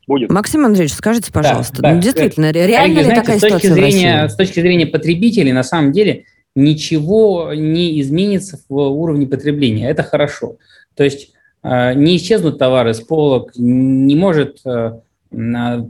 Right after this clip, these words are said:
Speaker 3: правообладатель товарного знака ограничить ввоз,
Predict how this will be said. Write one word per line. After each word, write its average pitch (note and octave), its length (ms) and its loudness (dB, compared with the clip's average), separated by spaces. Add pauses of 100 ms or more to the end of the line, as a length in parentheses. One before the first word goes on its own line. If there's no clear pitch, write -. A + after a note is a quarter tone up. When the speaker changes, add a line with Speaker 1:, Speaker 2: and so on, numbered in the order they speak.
Speaker 3:
правообладатель C3+ 580 0
товарного B2+ 460 -2
знака C3+ 460 -2
ограничить A#2+ 680 -2
ввоз, C3 580 -4